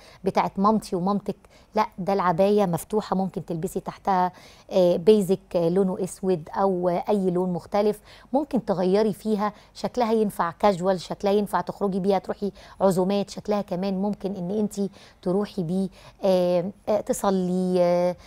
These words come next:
يعني ين-، تنفع لكل مناسبات رمضان، وتنفع هدية حلوة جدا في عيد الأم لكل الأمهات. الشغل مختلف في ألوان، اللي هو اللون الأسود، وده دايما بيكون للأمهات الكبار،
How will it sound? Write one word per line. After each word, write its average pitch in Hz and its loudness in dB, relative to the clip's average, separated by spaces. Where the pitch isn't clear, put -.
يعني 220 2
ين-، 233 -2
تنفع 220 0
لكل 226 0
مناسبات 190 -4
رمضان، 196 -2
وتنفع 240 -2
هدية 226 2
حلوة 262 4
جدا 208 0
في - -4
عيد 202 2
الأم 196 0
لكل 214 2
الأمهات. 165 -4
الشغل 320 2
مختلف 208 -2
في 233 -2
ألوان، 202 0
اللي 196 0
هو 208 2
اللون 190 0
الأسود، 214 -4
وده 196 0
دايما 226 4
بيكون 185 -2
للأمهات 180 -4
الكبار، 185 0